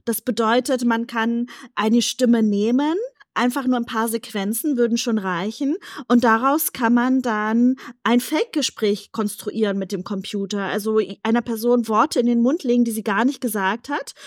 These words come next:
Und dann vielleicht der Mutter vorspielen oder so. Und die Mutter glaubt dann, das war ihre Tochter. Oder vielleicht noch schlimmer bei öffentlichen Personen. Man hat das ja,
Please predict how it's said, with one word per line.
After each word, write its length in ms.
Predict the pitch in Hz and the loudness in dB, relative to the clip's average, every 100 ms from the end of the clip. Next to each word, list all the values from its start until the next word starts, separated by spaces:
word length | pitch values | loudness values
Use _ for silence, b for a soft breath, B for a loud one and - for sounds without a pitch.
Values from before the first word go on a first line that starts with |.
| B B | B B
Und 180 | 294 277 | 2 4
dann 140 | 262 | 2
vielleicht 320 | 262 285 262 | 0 -2 -2
der 80 | 294 | 2
Mutter 480 | 262 392 - 320 285 | 4 4 4 2 2
vorspielen 1040 | - - 208 202 - - 202 190 185 190 | -4 -2 2 2 -2 -4 -2 0 0 -2
oder 240 | - 185 208 | -2 -2 0
so. 160 | 214 | 2
Und 120 | 254 247 | 2 4
die 40 | |
Mutter 240 | 220 247 | 2 2
glaubt 240 | 226 214 - | 0 0 0
dann, 140 | 240 | 0
das 180 | 226 226 | 0 -2
war 80 | 208 | 0
ihre 200 | 208 220 | 0 -2
Tochter. 520 | 277 269 - 180 180 B B B | -4 -8 -4 -4 -4 B B B
Oder 320 | 220 226 233 | -2 0 0
vielleicht 480 | 226 254 220 220 - | -2 -4 -2 -2 0
noch 160 | 240 254 | 0 0
schlimmer 360 | - 277 262 | 0 2 4
bei 200 | 240 214 | 2 0
öffentlichen 560 | 254 - 247 247 247 247 B B | -2 -2 -4 0 2 0 B B
Personen. 540 | - 233 214 233 247 247 | -2 0 2 4 6 4
Man 180 | 220 | 2
hat 120 | 277 254 | -2 -4
das 120 | 240 | -2
ja, 260 | 233 226 | 0 0